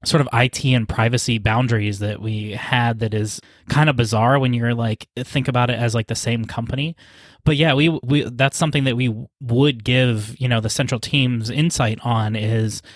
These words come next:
the broad scope of various things, because they're like, "Oh, well, this is theoretical. Can you tell me if it's real?" And I can tell you, "Oh yeah, it's absolutely real." Or they'll say, like, "Oh, we think our exposure based upon our, our network scan that happens from, like, one node on the network,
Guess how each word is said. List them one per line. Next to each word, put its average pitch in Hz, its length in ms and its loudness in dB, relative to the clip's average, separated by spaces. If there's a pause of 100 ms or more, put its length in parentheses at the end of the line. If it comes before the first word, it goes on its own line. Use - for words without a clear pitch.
(460)
the 113 240 -4
broad 123 500 2
scope - 340 0
of 107 100 -2
various 104 400 -2
things, 101 580 -8 (100)
because 131 240 2
they're 135 120 4
like, 131 180 2
"Oh, 147 140 2
well, 127 140 0
this 151 240 -2
is 135 100 -2
theoretical. 127 720 0
Can 127 200 -2
you 135 140 2
tell 123 220 0
me 131 160 2
if 123 100 -4
it's - 160 -6
real?" 143 240 0
And 143 80 -2
I 113 80 0
can 127 100 -4
tell 120 140 0
you, 120 80 2
"Oh 127 160 4
yeah, 139 300 0
it's 135 260 -4
absolutely 139 480 -4
real." 107 340 -10 (380)
Or 131 80 4
they'll 156 140 4
say, 165 180 4
like, 151 180 2
"Oh, 165 160 2
we 143 120 4
think 196 340 -2
our 135 100 2
exposure 120 500 0
based 120 260 0
upon 120 260 0
our, 110 240 0
our 110 360 2
network 123 420 0
scan 110 340 0
that 113 140 -4
happens 120 400 0
from, 117 160 0
like, 113 180 2
one 120 420 2
node 120 320 4
on 110 200 0
the 101 80 -4
network, 104 520 -6